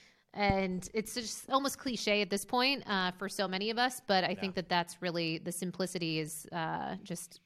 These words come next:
Speaker 1: that's all we need to really do. <laughs>
Speaker 2: It's so true. It's, it's, and it's one of the hardest things to do. Yeah.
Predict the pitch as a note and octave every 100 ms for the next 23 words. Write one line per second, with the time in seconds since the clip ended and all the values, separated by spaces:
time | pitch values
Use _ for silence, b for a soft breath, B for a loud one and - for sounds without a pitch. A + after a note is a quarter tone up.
0 | - E3+ E3 - - F3 F3 E3+ - F3
1 | D#3+ F3 E3 - - - G3 D3 - F3
2 | D#3 E3+ D3+ - - B2+ E3 - F3 D#3+
3 | D3 C#3 D3 C3+ D3 C3+ - B2+ B2+ B2+
4 | A#2 G#2 A#2+